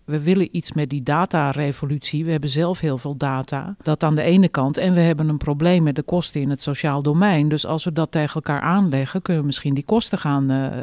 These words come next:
beheersen. En dan komen er weer, eh, komt er geld vrij voor andere, eh,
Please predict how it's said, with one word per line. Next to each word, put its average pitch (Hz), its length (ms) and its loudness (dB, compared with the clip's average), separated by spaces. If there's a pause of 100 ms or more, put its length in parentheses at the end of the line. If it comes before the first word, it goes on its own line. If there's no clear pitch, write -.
(500)
beheersen. 143 640 -2 (120)
En 190 100 2
dan 175 80 4
komen 139 280 -2
er 143 100 -2
weer, 143 300 0 (100)
eh, 156 200 -6
komt 170 180 2
er - 60 -2
geld 175 280 4
vrij 180 240 4
voor 185 120 0
andere, 190 440 6
eh, 151 180 0